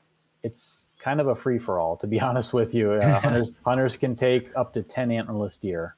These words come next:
Speaker 1: um, individually. They don't, obviously. Um, we know that hunters are
Speaker 2: Whoa.
Speaker 1: limited, hum-, hunters are limited with, um, freezer space and just time of field. So we,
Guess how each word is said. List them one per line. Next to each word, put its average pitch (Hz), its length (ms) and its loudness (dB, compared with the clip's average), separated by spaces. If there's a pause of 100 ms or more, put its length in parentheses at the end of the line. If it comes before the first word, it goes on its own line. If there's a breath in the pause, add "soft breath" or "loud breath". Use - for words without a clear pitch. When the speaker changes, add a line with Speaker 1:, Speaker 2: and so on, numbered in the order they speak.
(120)
Speaker 1:
um, 98 540 -2
individually. 101 760 -2 (800 soft breath)
They 98 180 -6
don't, 107 400 0 (220)
obviously. 107 680 -2
Um, 98 500 0
we 101 120 -4
know 101 240 0
that 98 200 2
hunters 104 340 -4
are 104 60 2
Speaker 2:
Whoa. 139 220 2
Speaker 1:
limited, 123 320 0 (260)
hum-, 113 340 -4
hunters 120 300 0
are 113 100 2
limited 110 420 2
with, 101 280 0 (160)
um, 98 340 -6
freezer 110 400 -2
space 107 520 -2
and 98 180 -8
just - 200 -16
time 101 300 -4
of 95 80 -6
field. 113 320 0
So 127 100 0
we, 135 240 2